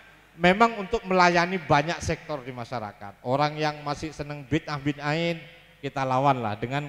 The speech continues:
counter argumen. Tetapi sebenarnya tujuan lebih jauhnya Dinun itu maunya kita nggak usah ngurusin yang begitu-begitu. Ngapain kita melayani orang-orang yang belum selesai dengan cara beragamanya?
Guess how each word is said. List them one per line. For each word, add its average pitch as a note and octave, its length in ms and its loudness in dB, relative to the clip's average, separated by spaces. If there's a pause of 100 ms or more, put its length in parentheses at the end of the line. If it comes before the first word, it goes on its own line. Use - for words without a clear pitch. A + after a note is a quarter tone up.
counter D#3 400 2 (320)
argumen. B2+ 560 0 (560)
Tetapi G3 480 0 (400)
sebenarnya G#3 720 2
tujuan G3+ 720 4
lebih F#3 400 2
jauhnya F3 560 6
Dinun D#3+ 400 -8
itu G3 160 -2
maunya F#3+ 560 -2
kita G3+ 240 -4
nggak E3 240 -2
usah F3+ 160 0
ngurusin D3+ 480 -8
yang D#3+ 240 -8 (240)
begitu-begitu. C3 720 -10 (640)
Ngapain F#3+ 400 2
kita F3 560 -2 (160)
melayani D#3 560 2
orang-orang D3+ 560 -2
yang D#3 160 -4
belum C#3+ 320 -4
selesai C#3+ 640 -6
dengan C3 320 -8
cara B2+ 240 -6
beragamanya? B2 880 -8